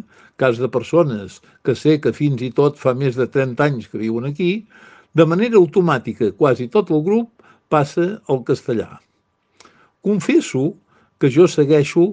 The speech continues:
parlant-hi en català, però no em quedo gens satisfet. I rememoro, com fa més de cinquanta anys,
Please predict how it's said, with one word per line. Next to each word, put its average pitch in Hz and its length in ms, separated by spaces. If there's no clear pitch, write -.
parlant-hi 135 520
en 127 160
català, 117 460
però 143 160
no 160 160
em 139 80
quedo 139 240
gens 120 320
satisfet. 104 540
I 147 80
rememoro, 180 680
com 123 160
fa 139 100
més 143 300
de 123 100
cinquanta 123 540
anys, 131 320